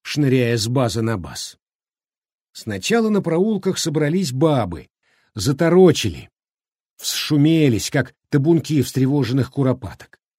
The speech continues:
"Хлеб наш увозят, милушки, сеять-то нечем будет, головушка моя горькая". Люди добрые говорили,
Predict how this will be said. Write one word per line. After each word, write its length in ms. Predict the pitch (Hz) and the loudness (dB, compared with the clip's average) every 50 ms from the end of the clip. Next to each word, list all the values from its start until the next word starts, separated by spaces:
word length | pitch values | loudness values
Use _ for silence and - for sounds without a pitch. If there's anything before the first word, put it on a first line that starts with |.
| _ _ _ _ _ _ _ | _ _ _ _ _ _ _
"Хлеб 500 | - - - 185 185 180 180 180 180 - | -14 -6 -2 0 4 4 4 4 4 0
наш 320 | 190 190 185 170 - - 190 | 0 0 0 0 0 0 0
увозят, 540 | 180 160 170 190 185 170 135 156 175 - | 0 4 4 4 4 4 4 0 -2 0
милушки, 680 | 180 175 170 165 156 151 147 - - - 156 151 139 - _ _ _ _ _ _ _ _ | 2 2 4 4 2 0 -2 -4 -4 -2 -2 -2 -2 -4 _ _ _ _ _ _ _ _
сеять-то 680 | - - - - 247 262 269 262 240 - - - 233 | -12 -10 -6 -2 0 2 2 2 0 0 0 0 2
нечем 560 | 214 233 247 262 262 - - - 269 262 262 | 2 4 4 2 2 2 2 2 4 4 4
будет, 440 | 262 269 247 226 175 214 202 - - _ _ _ _ _ _ _ _ _ _ _ | 6 4 4 2 2 0 -2 -4 -6 _ _ _ _ _ _ _ _ _ _ _
головушка 680 | 175 175 214 220 214 214 214 208 214 185 - - - 190 | -4 0 0 2 2 2 2 0 0 -2 -4 -6 -4 0
моя 340 | 202 196 190 190 196 202 | 2 6 6 8 6 6
горькая". 880 | 175 160 185 190 196 190 185 - - 202 196 190 196 190 180 165 165 - _ _ _ _ _ _ | 4 4 6 6 6 4 0 -4 -6 -6 -4 -4 -6 -6 -8 -10 -14 -20 _ _ _ _ _ _
Люди 440 | 120 110 120 147 156 156 131 147 165 | -4 0 2 2 2 2 4 2 2
добрые 500 | 139 131 151 151 147 139 143 147 147 127 | 4 6 4 4 4 4 4 6 6 6
говорили, 680 | 107 147 147 147 143 131 147 170 165 147 135 117 98 | 6 4 4 4 4 4 4 4 4 4 4 2 2